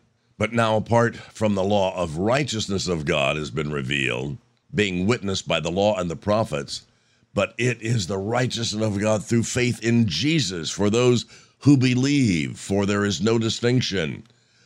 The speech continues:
For all have sinned and fall short of the glory of God, being justified as a gift by his grace through the redemption which is in Christ Jesus,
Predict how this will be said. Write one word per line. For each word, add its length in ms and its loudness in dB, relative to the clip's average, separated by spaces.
For 160 0
all 320 6
have 120 4
sinned 360 0
and 160 -2
fall 260 2
short 320 -2
of 80 2
the 80 2
glory 300 0
of 100 -2
God, 420 0
being 280 4
justified 840 0
as 160 -2
a 120 0
gift 460 0
by 280 2
his 380 2
grace 640 2
through 160 -2
the 100 2
redemption 680 0
which 280 0
is 500 2
in 440 0
Christ 400 0
Jesus, 540 -4